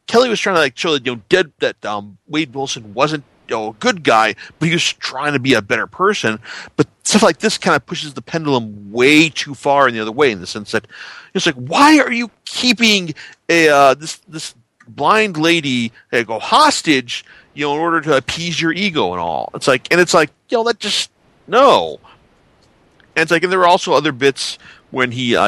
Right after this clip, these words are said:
you know, has his ass handed to him by, um, evil, um, sorceress merc T Ray. It's like that, that also just feel, and also when he, um, so he completely, um, like, ruins his relationship with, um, X-Force member Siren,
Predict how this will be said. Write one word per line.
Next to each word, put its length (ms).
you 80
know, 60
has 180
his 140
ass 220
handed 280
to 140
him 140
by, 340
um, 420
evil, 480
um, 240
sorceress 580
merc 280
T 220
Ray. 440
It's 100
like 200
that, 260
that 120
also 200
just 220
feel, 440
and 120
also 240
when 260
he, 240
um, 320
so 80
he 120
completely, 440
um, 300
like, 200
ruins 280
his 120
relationship 540
with, 380
um, 220
X-Force 420
member 220
Siren, 580